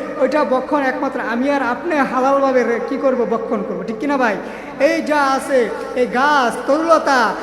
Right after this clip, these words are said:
কি আকাশ জমিন যাই আছে, বাতাস বলেন যাই আছে, সব কিছু আমাদের খেদমতে নিয়োজিত, ঠিক কিনা ভাই? আজকে যদি আল্লাহ তাআলা কি করতেন, আমাদেরকে অক্সিজেন নামক জিনিসটা আছে, যেটা নাকি একবার যদি বন্ধ করে দেয়, তখন নাকি আপনার জন্য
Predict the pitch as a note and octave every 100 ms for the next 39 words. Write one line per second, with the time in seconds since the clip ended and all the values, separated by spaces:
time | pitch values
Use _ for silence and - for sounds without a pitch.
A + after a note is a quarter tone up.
0 | - - D4+ D#4 B3+ C4+ D#4+ D#4+ A#3+ C#4+
1 | C#4+ D#4+ C4+ B3+ D4+ E4 D#4 C#4 C4+ G3
2 | B3+ D#4 E4+ C4+ D4 C#4 A#3+ G3+ C#4 F4
3 | E4+ D4+ D4 A#3+ - - - C4 C#4 -
4 | C4+ C#4 A3+ A#3 A#3+ A3+ - A#3 A3 A3+
5 | G#3+ G3+ G3+ F#3+ F3+ E3+ - A#3 C#4+ D4
6 | B3+ G#3 F3 - - - - C4 - D#4
7 | D4+ C4+ C4 B3 D4 A#3 C4 B3 G3+ -
8 | - - E4 E4 - D4 C4 - - B3+
9 | C4 D4+ D4 C#4 C#4 A3+ - - B3+ C4
10 | F4 D#4+ D#4+ D#4 C#4+ A3+ C4 D#4+ D#4+ F4+
11 | C#4+ C#4 C#4+ A#3+ - - - C4+ D#4+ D#4+
12 | D#4 D4 C#4 A3 C#4 B3 B3 G3 A#3 A#3+
13 | D#4+ D4+ D4 C#4 C4 G#3+ - - A#3+ B3+
14 | D4+ C#4+ - B3+ B3 B3+ G#3+ B3+ B3 A#3